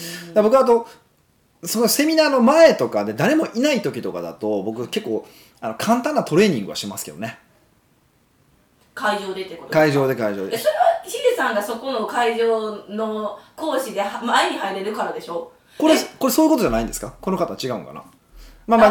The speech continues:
Speaker 2: あ、
Speaker 1: あ。
Speaker 2: いや、でもまあ人によるじゃないですか。例えばオフィスにいててもできるわ、オフィスにいてても十五分ぐらいなんか隙間ができたとかってもあるわけじゃないですか。
Speaker 1: はい。
Speaker 2: その時ちょっと、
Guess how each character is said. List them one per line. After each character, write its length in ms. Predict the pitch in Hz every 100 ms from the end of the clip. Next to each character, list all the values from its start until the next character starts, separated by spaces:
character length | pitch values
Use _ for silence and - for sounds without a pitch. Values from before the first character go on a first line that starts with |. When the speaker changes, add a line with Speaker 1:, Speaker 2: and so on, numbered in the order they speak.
| 202
Speaker 2:
あ、 40 |
Speaker 1:
あ。 20 | 220
Speaker 2:
い 40 |
や、 140 | 214
で 80 | 233
も 80 | 220
ま 80 | 196
あ 20 |
人 140 | -
に 80 | 277
よ 80 | 262
る 40 |
じ 60 | 214
ゃ 40 |
な 20 | 131
い 40 |
で 20 |
す 60 | -
か。 80 | 220
例 60 |
え 40 | 208
ば 60 | - -
オ 100 | 311
フ 60 |
ィ 60 | 302
ス 120 | 226
に 120 | 156
い 40 | 147
て 100 | 147
て 80 |
も 100 | 101
で 80 | 120
き 80 | 156
る 80 | 156
わ、 140 | 156
オ 80 | 226
フ 60 | 254
ィ 20 |
ス 120 | 240
に 120 | 214
い 120 | 202 202
て 100 | 190
て 60 |
も 60 | 139
十 180 | 151 151
五 100 | 151
分 140 | 151
ぐ 60 | 143
ら 80 |
い 20 | 113
な 60 |
ん 20 |
か 60 | 110
隙 180 | - 139
間 80 | 131
が 100 | 131
で 60 |
き 60 | 131
た 60 |
と 80 | -
か 80 | 92
っ 20 |
て 80 | -
も 80 | 139
あ 40 |
る 60 | 117
わ 60 |
け 60 | 131
じ 60 | 82
ゃ 40 |
な 60 | 69
い 20 |
で 40 |
す 80 | -
か。 80 | -
Speaker 1:
は 200 | 214 175
い。 40 | - -
Speaker 2:
そ 140 | - 277
の 60 |
時 180 | 294 214
ち 80 | 202
ょ 60 |
っ 60 | 196
と、 440 | 233 196 104 -